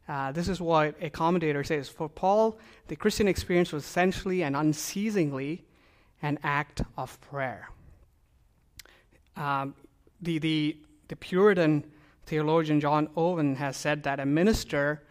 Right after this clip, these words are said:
may fill his pews, that is, a minister may have a, a, a big church with a lot of attendance, but what that minister is on his knees in secret before God Almighty, that he is and no more.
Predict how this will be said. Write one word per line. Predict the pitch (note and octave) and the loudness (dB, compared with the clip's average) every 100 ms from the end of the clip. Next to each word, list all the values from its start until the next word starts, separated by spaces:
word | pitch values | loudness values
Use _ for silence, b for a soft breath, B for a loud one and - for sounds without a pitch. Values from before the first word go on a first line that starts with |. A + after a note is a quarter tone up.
| b b - | b b -4
may | D3 | -4
fill | - F#3 G3 | 0 4 4
his | F3 | 2
pews, | - - F3+ D3 C#3+ D3+ | -4 -4 0 0 0 -4
that | C#3 C3 | -6 -6
is, | C#3 - - | -6 -8 -6
a | |
minister | D3 D#3+ D#3 D#3+ D3 - b b b - | 0 0 0 -2 -4 -6 b b b -8
may | C#3+ | -4
have | C#3+ D3 D3+ D3 - | 0 2 0 -2 -18
a, | C#3+ - - D#3+ | -20 -20 -16 -14
a, | C3+ - D3 | -14 -16 -20
a | - | -6
big | E3+ D#3+ - | -4 -4 -6
church | - D#3+ F3+ | -4 -2 -2
with | D#3 | -6
a | C#3+ | -4
lot | C#3 D#3 | -2 -2
of | D3+ | -2
attendance, | - C#3+ D#3 D#3+ - B B B | -6 -4 -2 -4 -8 B B B
but | E3+ D#3 | -4 2
what | F#3+ B3 | 4 6
that | A#3 E3 | 4 6
minister | E3+ G3+ - - F#3+ | 4 4 2 -2 -2
is | - D#3 D3 - | 0 0 0 -2
on | E3 E3+ F3 | 0 2 2
his | E3+ D#3+ | 0 0
knees | D#3 D#3+ D#3+ C3+ C3+ - - b b b | 2 4 4 2 -4 -10 -18 b b b
in | D3+ | -4
secret | D3 - A#3 A#3 G3+ | -2 -2 -2 0 -2
before | E3 - E3 | -2 -4 -4
God | D#3 D3+ D3 | 0 0 0
Almighty, | C#3+ C#3 C#3 C3+ C3+ B2+ - b b - | -2 -4 -4 -6 -8 -10 -14 b b -6
that | D3 D#3+ - | -2 -2 -2
he | D#3 D3 | -6 -4
is | C3+ B2+ C3 | -4 -6 -8
and | B2 | -10
no | A#2+ A#2 | -10 -12
more. | B2 A#2+ | -16 -18